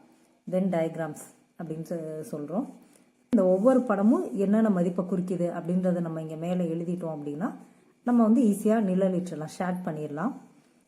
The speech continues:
இந்த சைடுல வந்து ஃபர்ஸ்ட் பிராக்கெட்டுக்குள்ள என்ன நம்பர் இருக்கோ அந்த மதிப்பை தான் இந்த ஃபர்ஸ்ட் படத்துல கண்டுபிடிக்க போறோம். அடுத்து இந்த மொத்த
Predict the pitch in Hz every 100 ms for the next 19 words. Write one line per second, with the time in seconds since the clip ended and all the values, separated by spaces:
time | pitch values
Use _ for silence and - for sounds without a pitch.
0 | _ _ - 220 214 208 208 202 185 165
1 | 165 165 339 - - 220 220 226 180 202
2 | 240 226 196 175 170 180 165 165 147 -
3 | 269 339 - - 175 175 180 170 175 175
4 | 170 330 226 180 175 - 220 160 - 208
5 | - 160 143 147 147 - 165 - _ _
6 | _ _ _ _ _ _ - 180 180 254
7 | 185 175 -